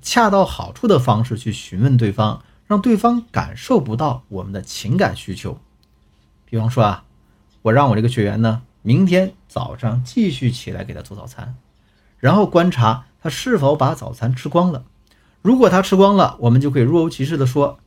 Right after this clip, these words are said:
：“哎呀，你都吃完了呀，看来味道还不错哦。那今天晚上我再去多买点食材吧。”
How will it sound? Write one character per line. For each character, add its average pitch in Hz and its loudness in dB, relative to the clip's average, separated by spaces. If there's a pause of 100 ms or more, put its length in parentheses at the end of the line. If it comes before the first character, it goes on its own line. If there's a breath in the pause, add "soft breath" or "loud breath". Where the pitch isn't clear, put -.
(160)
：“哎 165 2
呀， 156 2
你 123 4
都 165 6
吃 190 0
完 110 4
了 170 4
呀， 117 2 (260 soft breath)
看 254 4
来 185 4
味 233 4
道 202 4
还 196 2
不 190 2
错 247 0
哦。 208 0 (360)
那 139 0
今 131 0
天 156 0
晚 107 0
上 117 0 (200 soft breath)
我 110 0
再 220 2
去 151 -2
多 165 0
买 175 2
点 110 2
食 113 -4
材 117 0
吧。” 117 2